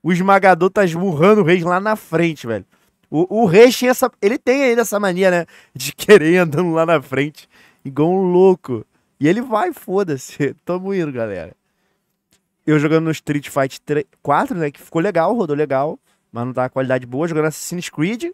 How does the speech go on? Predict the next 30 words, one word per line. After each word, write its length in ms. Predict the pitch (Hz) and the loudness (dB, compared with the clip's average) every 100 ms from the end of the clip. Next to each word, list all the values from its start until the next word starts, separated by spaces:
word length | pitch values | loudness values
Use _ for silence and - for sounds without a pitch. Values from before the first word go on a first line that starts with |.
| - | -6
que 120 | 156 | -4
eu 60 | 139 | -4
desisti 440 | 123 156 - 156 | -4 -10 -10 -8
também, 240 | 139 139 | -6 -6
porque 160 | 170 147 | -8 -8
ninguém 280 | 131 127 139 | -6 -4 -4
viu. 300 | 117 151 - _ _ _ _ _ | -4 -6 -6 _ _ _ _ _
Esse 200 | 151 151 | -4 0
jogo 160 | 165 | -2
também, 340 | 147 147 151 214 | 0 -2 -2 -2
que 80 | 175 | 0
era 100 | 151 | 0
um 140 | 151 | 0
jogo 240 | 143 151 | -2 -2
de, 560 | 143 147 151 143 135 127 | -6 -6 -2 -2 -2 -2
eh, 300 | 117 107 95 _ _ - | -2 -2 -6 _ _ -2
dois 240 | 147 131 | 0 0
D 120 | 123 | 0
legal, 560 | 143 156 123 135 175 180 | 0 0 2 2 2 0
tipo, 140 | - | -6
uma, 600 | 127 131 131 120 113 101 _ _ _ _ _ _ _ _ _ | -10 -8 -6 -6 -8 -12 _ _ _ _ _ _ _ _ _
uma 160 | 117 117 | -8 -4
cara 180 | 123 | -2
legal, 380 | 135 139 127 135 | 0 0 0 0
mas, 180 | 143 131 | 0 -6
pô, 240 | - 147 | -6 -4
ninguém 320 | 127 127 135 156 | -2 -2 -4 -4
viu, 320 | 113 131 175 | -2 -2 -2
tipo, 180 | - - | -6 -14
cagou. 640 | 147 127 113 135 160 | -12 -8 -4 -2 -4